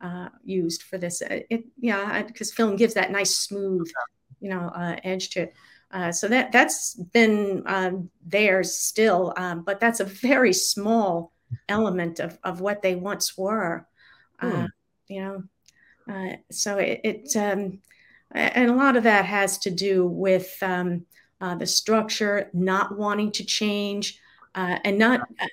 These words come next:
Speaker 1: not maybe, and maybe not moving people out. Sometimes, um, you, you have to agree to disagree and let people go, um, when, um,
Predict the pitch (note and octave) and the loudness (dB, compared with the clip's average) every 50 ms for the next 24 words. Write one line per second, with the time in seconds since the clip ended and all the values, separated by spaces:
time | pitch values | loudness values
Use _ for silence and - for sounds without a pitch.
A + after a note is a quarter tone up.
0 | - _ _ _ - - - A3 A#3 A#3 A#3 - A#3+ B3 B3 B3 A#3 A3+ - - | -12 _ _ _ -18 -4 2 4 6 6 6 6 6 6 6 4 2 0 2 4
1 | A3+ A3+ A3+ A#3+ C#4 C#4+ D#4 C#4 C4 C4 C4 - G#3 G#3+ B3 C4+ - A3+ A3 G#3+ | 4 6 6 4 4 4 4 4 4 4 2 2 4 4 4 4 4 2 2 0
2 | - - C4 B3+ B3+ B3 A#3+ - - G3+ A3+ C#4+ B3+ - - A#3+ D#4 E4 - - | -2 0 0 0 2 0 -2 -2 -2 -2 0 0 0 0 0 0 0 0 0 -2
3 | - G#3 G3 A3+ A3+ - - - - - - - _ _ _ _ - G#3 G#3 G#3+ | -2 0 0 0 -2 -4 -10 -14 -20 -20 -20 -20 _ _ _ _ -2 0 0 0
4 | G#3 G3+ G#3 A3 - - - G#3 A3+ A3+ G#3+ G#3+ - - G#3 A3 G#3 A3 A#3+ A#3 | 0 0 -2 -2 -2 -4 -2 0 2 2 2 0 -4 -4 -4 -2 2 2 2 0
5 | A#3 - - A3+ G3 G3 F3+ F3 G#3+ B3 B3+ A#3+ A3+ A3+ A3+ A3+ - F#3 F#3 A3+ | 0 -2 0 0 0 0 0 0 0 2 2 2 2 2 0 0 0 -2 2 4
6 | A#3 B3+ G#3+ F#3+ F#3+ G#3 A3+ A3+ - B3+ B3 B3 A3+ - G3+ A3 B3 C4+ B3+ E3+ | 4 4 4 2 2 0 -2 -2 -2 -4 0 0 0 0 2 0 2 2 2 0
7 | E3+ E3+ - _ _ _ _ _ _ _ - - _ _ _ _ - G3 F#3+ F#3 | -2 -4 -8 _ _ _ _ _ _ _ -20 -20 _ _ _ _ -8 -6 -6 -4
8 | F3+ F#3 F3+ F3+ F#3 - - F#3 F#3 G3 F#3+ F#3+ F#3+ F#3+ F#3+ F#3+ F#3 F#3 F3+ F#3 | -4 -4 -4 -6 -6 -8 -8 -8 -4 -4 -2 -2 -2 -2 -2 0 -2 0 -2 -2
9 | F3+ F3 F3 | -4 -6 -8